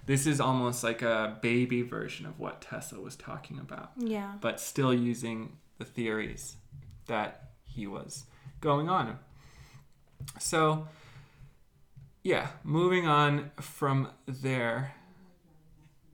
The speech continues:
Speaker 1: Yeah, the B two bomber. So this is what his flying disc technology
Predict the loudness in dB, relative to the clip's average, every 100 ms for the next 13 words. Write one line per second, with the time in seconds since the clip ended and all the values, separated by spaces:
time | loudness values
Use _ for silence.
0 | -16 0 4 6 4 2 2 4 4 2
1 | -2 2 4 4 4 2 0 -6 -8 -12
2 | -18 _ -16 -6 -2 -2 -4 -8 -16 -16
3 | -8 -6 -4 -2 0 0 0 0 0 -2
4 | -10 -16 _ -20 -20 -20 -8 0 2 2
5 | 0 -4 -6 -10 -8 -4 -2 -2 -4 -4
6 | -6